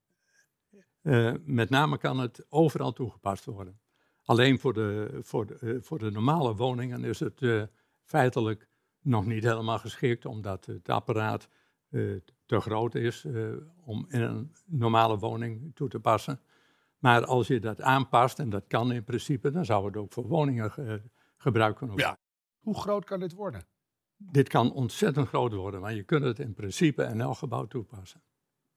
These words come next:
Speaker 2: Ook als je het vergelijkt qua kosten met die, met die apparaten die veel minder goed zijn?
Speaker 1: Ja, je bent niet alleen afhankelijk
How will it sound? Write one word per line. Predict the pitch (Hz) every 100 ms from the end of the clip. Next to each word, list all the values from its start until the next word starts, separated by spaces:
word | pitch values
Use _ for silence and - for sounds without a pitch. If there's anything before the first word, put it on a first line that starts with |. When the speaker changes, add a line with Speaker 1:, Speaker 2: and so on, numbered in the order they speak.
| -
Speaker 2:
Ook | 190
als | 185
je | -
het | 165
vergelijkt | 180 160 _
qua | - 143
kosten | - 233 226 208
met | 185
die, | 175 180
met | 170 175
die | 175
apparaten | 160 165 160 160
die | 147
veel | 160
minder | 156 185
goed | - 180
zijn? | - 180 - _
Speaker 1:
Ja, | - 147 - -
je | 143 131
bent | 123 120
niet | 156 151 -
alleen | 131 123 120
afhankelijk | 120 110 120 107 156 127